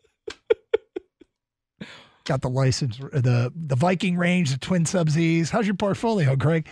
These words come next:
Speaker 2: One of the greatest answers ever. Strong to quite strong. <laughs> Oh, the Kevin character was spectacular. <laughs> Such a good movie.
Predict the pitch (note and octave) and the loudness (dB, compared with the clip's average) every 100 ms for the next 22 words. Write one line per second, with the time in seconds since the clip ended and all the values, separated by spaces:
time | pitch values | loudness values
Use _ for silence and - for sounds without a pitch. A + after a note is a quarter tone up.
0 | - _ - - - G#3 A3 G3 G#3+ G#3+ | -18 _ -20 -14 -6 -2 0 0 0 -2
1 | - G3+ F#3 G3 A3 A3+ E3 - - - | -2 -4 -4 -6 -6 -6 -8 -12 -12 -16
2 | _ - - _ _ - - - - B3 | _ -20 -20 _ _ -20 -20 -20 -8 -4
3 | A#3 C4 B3+ - C4+ - - A3 - D#4+ | -4 -4 -10 -6 -4 -4 -4 -4 -2 -4
4 | - - B4+ G4+ - - - - - - | -4 -4 -6 -4 -10 -4 -6 -4 -6 -8
5 | - C5 - - C5 - - - - - | -6 -8 -6 -6 -6 -6 -8 -8 -8 -16
6 | - _ _ _ _ _ G#3 G3+ G#3 G#3+ | -16 _ _ _ _ _ -8 -6 -6 -8
7 | A4+ A4 - F#4 G4 F#4+ F4+ - C#4+ C4 | -8 -8 -8 -4 -2 -2 -2 0 0 0
8 | E3+ - A#3 A3+ - F#3+ F3+ F3 - D#3 | 0 2 2 2 0 0 0 -2 -4 -6
9 | - F3+ E3+ D#3+ B2 G#4+ C#4 A#3+ G#3+ A#4+ | -2 0 0 -2 -4 -6 -6 -4 -2 -2
10 | G4 - - _ _ _ _ _ _ - | 0 -2 -4 _ _ _ _ _ _ -14
11 | C#4+ - D#3+ E3 D#3 D#3+ D3 | -12 -10 -8 -6 -2 -2 -4